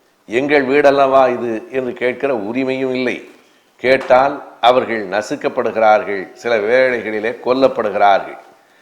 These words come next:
அன்றைக்கு இருந்த போராட்ட போராளிகளினுடைய குழுக்கள் இருக்கிற வரைக்கும் இருந்த பாதுகாப்பு இன்றைக்கு மக்களுக்கு இல்லை. இளைஞர்கள் பலர் இப்போதும் சந்தேகத்திற்கு உட்பட்டு மர்மமான முறையிலே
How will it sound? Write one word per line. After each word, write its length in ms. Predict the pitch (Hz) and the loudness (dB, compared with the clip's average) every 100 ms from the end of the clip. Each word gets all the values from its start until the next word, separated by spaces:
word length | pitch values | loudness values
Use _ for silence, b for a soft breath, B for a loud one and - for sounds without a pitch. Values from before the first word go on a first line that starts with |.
| b b | b b
அன்றைக்கு 500 | - 123 123 120 113 104 95 - _ - | -4 -2 -4 -6 -8 -8 -10 -16 _ -6
இருந்த 340 | 135 147 139 117 98 - | -4 -2 0 -2 -4 -4
போராட்ட 480 | 123 139 131 - 113 101 - - | 4 8 6 6 -2 -2 -6 -12
போராளிகளினுடைய 840 | - 131 139 123 110 110 107 107 104 95 - | 0 6 6 6 0 -8 -8 -8 -6 -6 -8
குழுக்கள் 460 | - 135 147 147 127 | -6 -6 -6 -6 -8
இருக்கிற 300 | 117 - 117 | -8 -6 -4
வரைக்கும் 400 | 101 117 131 135 | 2 2 2 -2
இருந்த 180 | 120 107 - | -8 -8 0
பாதுகாப்பு 720 | 104 127 120 104 107 - 113 80 - _ b b b | 4 4 2 -4 -4 -4 -10 -10 -14 _ b b b
இன்றைக்கு 340 | 127 123 120 113 | -4 -4 -4 -6
மக்களுக்கு 500 | 95 - 113 101 98 | -8 -4 -4 -4 -8
இல்லை. 260 | 110 123 - - _ _ _ _ _ - | -8 -8 -10 -20 _ _ _ _ _ -4
இளைஞர்கள் 640 | 123 151 151 139 117 117 95 - | 2 2 2 -2 -2 -6 -8 -10
பலர் 400 | - 113 139 147 165 - - - | 4 6 8 6 2 -12 -20 -14
இப்போதும் 600 | 117 - 143 147 151 151 147 - - | -14 -6 -2 0 -2 -6 -10 -16 -6
சந்தேகத்திற்கு 760 | 117 139 156 131 120 123 - | -4 0 -2 -2 -6 -10 -12
உட்பட்டு 480 | 104 - 131 123 120 98 73 - b b b 98 | -14 -6 -4 -4 -4 -6 -8 -18 b b b 0
மர்மமான 520 | 131 147 143 143 156 | 2 4 4 4 4
முறையிலே 440 | 131 120 127 117 | 0 -2 -2 -2